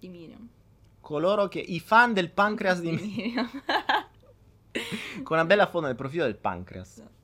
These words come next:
Speaker 2: Che non so neanche com'è fatto un pancreas.
Speaker 1: Eh,
Speaker 2: Boh, non sa
Speaker 1: un
Speaker 2: manco
Speaker 1: po'
Speaker 2: lei, è quella la cosa.
Speaker 1: fagiolino, un po'
Speaker 2: È un
Speaker 1: di
Speaker 2: fagiolino, vabbè,
Speaker 1: sì,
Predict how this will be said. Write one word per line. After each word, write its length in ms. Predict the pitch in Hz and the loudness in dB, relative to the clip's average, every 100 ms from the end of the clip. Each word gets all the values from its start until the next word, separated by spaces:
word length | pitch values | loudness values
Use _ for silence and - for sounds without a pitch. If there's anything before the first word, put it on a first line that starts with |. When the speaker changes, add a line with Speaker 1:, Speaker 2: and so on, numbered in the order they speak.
| _ | _
Speaker 2:
Che 120 | 156 | -8
non 100 | 160 | -6
so 80 | 165 | -6
neanche 260 | 175 185 156 | -6 -6 -6
com'è 180 | 113 | -8
fatto 360 | 107 - 82 110 | -6 -6 -8 -10
un 120 | 92 | -12
pancreas. 440 | 92 78 - 85 - | -12 -16 -16 -18 -14
Speaker 1:
Eh, 60 | |
Speaker 2:
Boh, 140 | 123 135 | -10 -2
non 160 | 175 | 0
sa 80 | 196 | 0
Speaker 1:
un 80 | 208 | 0
Speaker 2:
manco 160 | 247 - | 0 2
Speaker 1:
po' 60 | |
Speaker 2:
lei, 240 | 139 165 123 | 4 6 4
è 80 | |
quella 280 | - 208 151 | 6 6 6
la 120 | 117 101 | 4 2
cosa. 180 | 110 | -2
Speaker 1:
fagiolino, 380 | 104 247 277 185 | -4 -8 -12 -12
un 120 | 180 196 | -14 -8
po' 80 | |
Speaker 2:
È 40 | 185 | -6
un 60 | 202 | -2
Speaker 1:
di 60 | |
Speaker 2:
fagiolino, 560 | - 185 131 92 92 156 | 0 0 0 -4 -6 -4
vabbè, 240 | 208 | -4
Speaker 1:
sì, 60 | 180 | -4